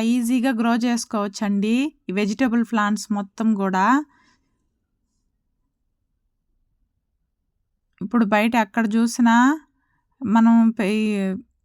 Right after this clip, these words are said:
ఎరువులేసి పండించి ఆ టమోటాలు అసలు ఎక్కువ రోజులు కూడా ఉండడం లేదండి. నేను టమోటాలు అయితే ఫ్రిడ్జ్లో పెట్టనండి, బయటనే స్టోర్ చేసుకుంటాను,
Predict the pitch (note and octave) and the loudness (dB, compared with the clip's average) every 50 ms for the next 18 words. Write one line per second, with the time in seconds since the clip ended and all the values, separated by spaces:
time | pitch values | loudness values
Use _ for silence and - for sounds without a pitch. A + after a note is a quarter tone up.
0 | - - - A3 A3+ B3+ B3+ B3 A#3+ A#3 A3 A3 G#3+ - A3+ A3 A3 G#3 A3 A3 | -8 -4 -2 0 0 2 2 2 2 2 0 0 -2 -4 -4 -2 0 2 2 2
1 | A#3 G#3 - - - B3+ B3 A3 G#3+ G#3 A3+ A3 A3+ A#3 A#3+ A#3+ A#3 A#3 G#3+ G#3+ | 2 0 -2 -4 -2 0 2 2 2 2 2 4 4 6 4 4 2 0 -2 -2
2 | G#3 G#3+ - - A3 G#3+ G#3 G3+ - - B3+ A#3+ A#3 A#3 A3+ A3+ A3+ G#3+ A#3 A3+ | -4 -6 -6 -6 -6 -6 -6 -6 -6 -4 -2 0 0 0 0 0 0 0 0 0
3 | A3+ A3 A3+ A3+ A3+ A3+ A#3 A3+ A3 G#3 G3 F#3+ F#3+ F#3+ G3 G3 A3 A3 A3 G#3+ | 2 2 2 2 2 2 2 2 2 0 -2 -2 -2 -2 -2 0 0 0 0 0
4 | G#3+ G#3 G#3 A3 A3 A#3+ B3 A#3 B3+ A#3 A3 G#3+ G#3 G#3 G3+ G#3+ A3 B3+ D4 C#4 | 0 0 0 2 4 4 4 4 2 0 0 0 -2 -4 -4 -2 -2 -2 -2 -2
5 | - A#3+ G3 G3 A#3 B3 A#3+ - - G3+ G3+ - A3+ G#3 G3+ G3 G3 F#3+ G#3+ C4 | -2 -4 -2 0 0 0 0 0 -2 -4 -2 -2 -2 0 0 0 0 0 0 0
6 | B3 G#3 A3+ G#3+ A#3 G#3+ A#3+ B3 B3+ A#3+ - - A#3 A3 G#3 G3+ A3 G#3 G3+ - | 2 2 2 2 2 2 4 4 4 2 0 -2 -2 -2 -2 -2 -4 -4 -6 -6
7 | - G#3+ G3 G3 G3 F#3+ F#3 F3+ F#3 G3+ | -6 -4 -4 -2 -2 -2 -2 -2 0 2